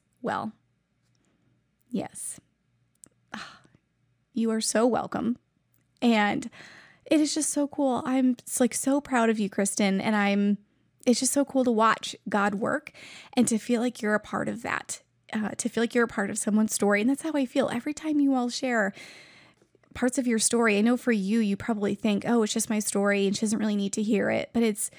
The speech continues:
it's just little tidbits like this that, yeah, that's ministry. It's life changes. Jesus working. It's God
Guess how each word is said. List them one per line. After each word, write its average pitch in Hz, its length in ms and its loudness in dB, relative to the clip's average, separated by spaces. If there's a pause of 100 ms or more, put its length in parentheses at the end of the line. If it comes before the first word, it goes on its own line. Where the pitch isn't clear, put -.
(440)
it's - 200 -6
just 240 160 -4
little 240 220 2
tidbits 226 480 0
like 196 220 -2
this 196 260 2
that, 185 380 -2 (640)
yeah, 220 220 -6 (280)
that's - 260 -2
ministry. 254 760 0
It's 233 240 -2
life 247 220 0
changes. 233 460 2
Jesus 240 320 -2
working. 254 420 0
It's - 180 -6
God 233 400 0